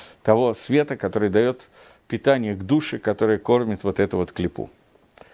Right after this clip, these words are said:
Э, есть гемора, мы сейчас только-только кончили Суккот,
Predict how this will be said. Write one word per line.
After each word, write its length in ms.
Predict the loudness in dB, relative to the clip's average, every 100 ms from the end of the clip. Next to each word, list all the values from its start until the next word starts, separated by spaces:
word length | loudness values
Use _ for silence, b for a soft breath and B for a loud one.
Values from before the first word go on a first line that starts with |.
| B B B B B B B B B _ _ _ _ _ _ _ _
Э, 380 | -2 2 2 0
есть 260 | 2 0 0
гемора, 480 | -2 2 2 0 -8 -20 _
мы 220 | -6 -2
сейчас 240 | 0 0
только-только 600 | 2 0 0 2 2 2
кончили 600 | -2 0 0 0 0 0 -4 _ _ _ _ _
Суккот, 540 | -12 -8 0 0 0